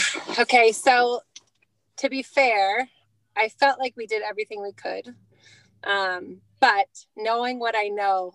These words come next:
about those last ten weeks and how much the chemo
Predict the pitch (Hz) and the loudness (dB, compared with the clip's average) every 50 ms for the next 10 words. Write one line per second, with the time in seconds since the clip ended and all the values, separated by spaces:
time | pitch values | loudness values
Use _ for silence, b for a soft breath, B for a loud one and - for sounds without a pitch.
0 | - - 220 196 196 196 190 - 202 196 180 - 208 202 185 185 - - - - | -12 -12 -6 -6 -4 -6 -4 -6 -8 -8 -8 -6 -6 -6 -6 -6 -10 -12 -12 -12
1 | 185 180 180 175 175 - - - - - 190 185 - - 202 202 202 202 196 - | -12 -10 -10 -12 -12 -12 -14 -20 -16 -14 -14 -8 -4 -4 -2 0 0 -2 -2 -2
2 | - - 196 185 - - 208 202 190 185 185 190 - 180 185 | -6 -6 -6 -6 -4 -6 -4 -4 -2 -2 -4 -4 -6 -8 -10